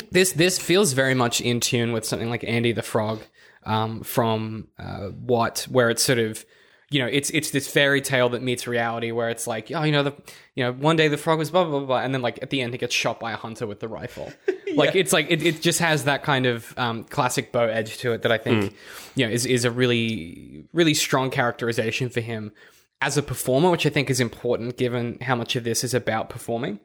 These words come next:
Speaker 2: I think it sets the tone well for what we see next, where we go, "Okay, we understand there is a, like," it communicates to the audience who maybe don't know his work too well that, that there is an aspect of not just performance, but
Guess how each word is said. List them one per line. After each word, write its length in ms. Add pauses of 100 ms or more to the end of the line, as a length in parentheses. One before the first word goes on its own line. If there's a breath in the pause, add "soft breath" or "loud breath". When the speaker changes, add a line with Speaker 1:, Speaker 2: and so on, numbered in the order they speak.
(300 soft breath)
Speaker 2:
I 40
think 120
it 100
sets 260
the 120
tone 500
well 320
for 140
what 160
we 80
see 200
next, 540
where 180
we 120
go, 220
"Okay, 240
we 180
understand 880 (640 soft breath)
there 180
is 140
a, 80
like," 180 (200 loud breath)
it 80
communicates 500
to 60
the 100
audience 380
who 80
maybe 180
don't 220
know 80
his 120
work 200
too 160
well 200
that, 220 (220 loud breath)
that 120
there 140
is 100
an 60
aspect 500
of 540 (380 soft breath)
not 140
just 180
performance, 560
but 360